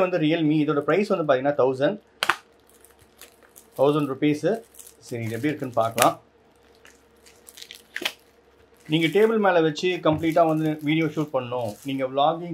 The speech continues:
பண்றீங்க அப்படின்னா, கம்ப்ளீட்டா உங்களை shoot பண்ணணும் அப்படின்னா, இது கண்டிப்பா ரொம்ப யூஸ்ஃபுல்லா இருக்கும். அதாவது, ஒரு table மேல வச்சு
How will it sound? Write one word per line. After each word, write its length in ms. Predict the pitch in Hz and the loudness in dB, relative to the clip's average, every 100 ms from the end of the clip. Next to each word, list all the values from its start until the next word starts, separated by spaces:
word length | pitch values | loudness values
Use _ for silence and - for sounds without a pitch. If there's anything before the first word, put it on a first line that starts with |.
| 151 | -6
பண்றீங்க 340 | 131 127 123 131 | -6 -8 -8 -8
அப்படின்னா, 340 | 123 123 131 135 127 | -8 -8 -4 -4 -6
கம்ப்ளீட்டா 320 | 127 135 139 | -8 -6 -8
உங்களை 160 | 127 117 | -8 -10
shoot 180 | 117 147 127 | -6 -6 -6
பண்ணணும் 220 | 123 123 | -4 -4
அப்படின்னா, 280 | 113 117 131 | -4 -6 -6
இது 60 | 113 | -4
கண்டிப்பா 300 | 120 135 143 127 | -6 -4 -2 -2
ரொம்ப 140 | 131 | -4
யூஸ்ஃபுல்லா 260 | 123 120 117 | -10 -6 -6
இருக்கும். 240 | 113 113 113 _ _ - | -6 -12 -14 _ _ -2
அதாவது, 180 | 151 | 0
ஒரு 80 | 160 160 | 0 2
table 220 | 208 214 175 | 2 2 2
மேல 180 | 151 135 | 0 0
வச்சு 140 | 160 | -2